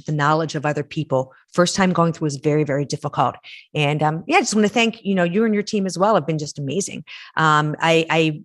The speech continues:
you have to really feel confident in the process. And, and that's been something that I would highly recommend to anyone. Make sure that you understand, embrace the process, but don't try and do it all by yourself.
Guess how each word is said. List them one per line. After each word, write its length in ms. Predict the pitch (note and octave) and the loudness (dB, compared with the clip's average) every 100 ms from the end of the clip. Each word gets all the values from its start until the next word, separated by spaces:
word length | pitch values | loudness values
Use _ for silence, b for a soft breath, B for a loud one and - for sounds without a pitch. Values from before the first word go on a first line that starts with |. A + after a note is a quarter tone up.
| _ | _
you 160 | E3 E3+ | -6 -4
have 360 | B2+ E3 F#3 - | 0 0 0 -2
to 380 | F3+ D#3+ D#3 - _ | 0 0 -2 -8 _
really 600 | F#3 D#3+ F#3 F#3+ F3 D#3+ _ _ | -6 2 4 4 2 -2 _ _
feel 200 | - F3+ | -2 -2
confident 540 | D#3 - F#3 F#3+ E3 C#3+ | 0 0 2 2 0 0
in 160 | D3+ | -4
the 60 | C#3+ | -6
process. 600 | - D3+ C#3+ - C3+ - | -2 0 0 -2 -4 -4
And, 220 | B2 C#3+ B B B C3+ | -10 -12 B B B -4
and 240 | C3+ C#3 | -2 0
that's 240 | C3+ - | -2 -4
been 280 | - C#3+ C3 | -2 -2 -2
something 420 | - D3 C#3 C3+ C3 | -2 -2 -2 -2 -2
that 160 | B2+ | -2
I 100 | C3 | 0
would 200 | C3+ C3+ - | 0 -4 -10
highly 400 | - - D#3 C#3 | -8 -2 0 2
recommend 380 | C3+ C3+ C#3+ B2+ | 0 0 0 0
to 100 | C3 | 0
anyone. 380 | B2+ B2+ B2 B2+ | 0 0 0 0
Make 180 | C3 B2+ | -2 -4
sure 260 | - C3+ | 0 0
that 200 | B2+ B2+ | 0 -2
you 180 | C3+ C3+ - | -4 -4 0
understand, 720 | D#3+ D#3 - D3 C3+ C3 B2+ B - | 2 0 0 0 2 0 -6 B -6
embrace 360 | D#3 G#3 B3 | 2 2 2
the 80 | G#3+ | -2
process, 480 | - D#3+ D3+ C#3+ - | 0 0 0 -4 -4
but 120 | C#3 D3+ - | -12 -8 0
don't 280 | E3 D#3 | 0 0
try 200 | - - | -8 -8
and 120 | C3 B2 | -6 -4
do 120 | B2 | -4
it 60 | A#2+ | -4
all 80 | |
by 120 | C#3 - | -6 -10
yourself. 440 | - - C3+ | -6 -2 -4